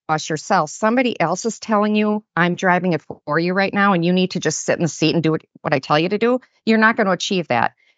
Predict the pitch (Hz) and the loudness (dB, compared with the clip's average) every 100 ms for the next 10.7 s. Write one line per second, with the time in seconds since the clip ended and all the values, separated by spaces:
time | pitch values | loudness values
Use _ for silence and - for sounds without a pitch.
0 | _ - 196 185 - 240 - 233 208 185 | _ -2 2 2 2 -2 0 -2 -2 -4
1 | 175 180 196 233 226 226 233 254 269 - | -2 -2 -2 -4 -2 0 0 -2 -6 -20
2 | _ _ _ 294 339 381 262 190 190 240 | _ _ _ -2 2 2 0 0 0 0
3 | 262 240 208 143 185 - 147 160 131 107 | -2 0 2 2 0 -2 -4 -4 -2 -2
4 | - - _ _ _ _ _ _ _ - | -4 -8 _ _ _ _ _ _ _ 0
5 | 214 202 190 185 - _ _ - - 262 | 4 4 2 -4 -12 _ _ -18 -2 0
6 | 311 - 339 - 214 220 214 208 - 196 | 0 -4 -6 0 0 2 -2 -6 -4 -2
7 | 214 214 151 151 - 160 156 151 _ _ | -2 0 -2 -2 -4 0 0 -2 _ _
8 | _ _ 190 226 262 302 311 269 214 190 | _ _ 0 2 2 0 0 0 2 0
9 | 190 180 185 180 170 151 160 - 170 160 | -2 -2 0 0 -2 -4 -8 -2 -2 0
10 | 151 147 143 - 165 180 | 0 0 0 -2 -2 -2